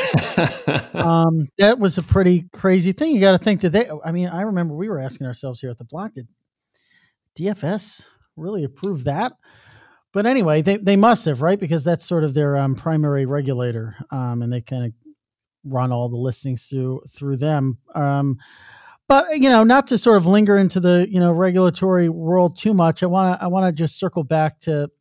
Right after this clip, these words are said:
Speaker 2: maybe the meat and potatoes of this for the listeners before I let you get on with the rest of your evening and, and continue your recovery from your sinus infection, which I, I'm often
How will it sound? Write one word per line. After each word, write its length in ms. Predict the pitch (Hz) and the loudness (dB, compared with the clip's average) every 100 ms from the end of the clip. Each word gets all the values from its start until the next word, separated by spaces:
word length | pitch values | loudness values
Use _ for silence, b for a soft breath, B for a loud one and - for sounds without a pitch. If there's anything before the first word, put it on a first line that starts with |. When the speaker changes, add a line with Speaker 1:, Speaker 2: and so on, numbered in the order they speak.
| - | -8
Speaker 2:
maybe 380 | 160 160 151 147 | -4 -2 -2 -4
the 260 | 143 143 | -4 -4
meat 240 | 143 165 180 | -2 -4 -4
and 80 | |
potatoes 480 | 143 - 160 160 139 | -6 -2 0 0 0
of 140 | 135 123 | -4 -4
this 280 | 139 123 | -4 -6
for 280 | - 156 135 | -8 -8 -6
the 100 | 131 | -6
listeners 480 | 135 135 - 143 120 | -6 -6 -6 -8 -8
before 340 | 135 - 139 | -12 -12 -8
I 140 | 131 123 b b b b b - | -8 -8 b b b b b -2
let 280 | 151 - | 0 0
you 100 | 151 | -2
get 160 | 135 147 | 0 2
on 160 | 139 143 | 2 -2
with 120 | 127 | -4
the 80 | 135 | -4
rest 260 | 139 - | -6 -6
of 40 | 135 | -10
your 140 | 139 | -8
evening 400 | 147 143 143 135 | -4 -2 -2 0
and, 140 | 127 - | -2 -4
and 220 | 135 131 - - | -6 -8 -10 -8
continue 400 | 151 165 156 147 | -6 -2 -2 0
your 180 | 139 | -2
recovery 600 | 127 123 - 175 143 143 | -4 -6 -4 -2 0 0
from 440 | 131 156 139 135 117 _ _ _ _ _ | -2 -2 -2 -4 -6 _ _ _ _ _
your 140 | - 117 | -10 -8
sinus 480 | - 131 135 - | -4 -4 -4 -4
infection, 680 | 131 117 143 135 - 120 117 - | -8 -8 -8 -8 -8 -8 -10 -12
which 420 | 127 113 - - _ | -14 -14 -16 -20 _
I, 180 | 131 131 | -14 -14
I'm 260 | 131 131 123 | -10 -10 -10
often 500 | 131 123 - 120 117 | -10 -12 -10 -10 -10